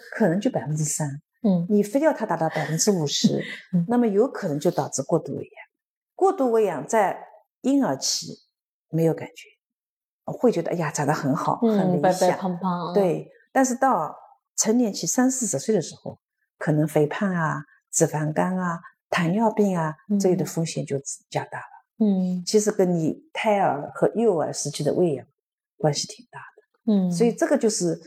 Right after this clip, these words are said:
Speaker 1: 嗯，我们讲的过度喂养的其中一块，就不要追求这个百分之五十的体重曲线。
Speaker 2: 对。
Speaker 1: 第二个过度喂养，我们就说奶粉容易导致过度喂养。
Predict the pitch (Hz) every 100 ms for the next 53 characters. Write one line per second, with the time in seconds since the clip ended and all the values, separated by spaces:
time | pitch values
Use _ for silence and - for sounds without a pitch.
0 | - 165 170 147 - - 170 175 175 151
1 | - 208 170 180 165 143 147 - - -
2 | 190 190 - 220 - _ - 190 190 185
3 | 202 190 202 196 190 - - - - 151
4 | 117 - 147 151 120 - 160 160 170 -
5 | - 196 185 180 135 - 247 - - -
6 | - 180 170 - - 311 349 302 202 220
7 | 202 175 175 151 135 151 160 156 156 147
8 | 196 180 135 143 151 180 - - - -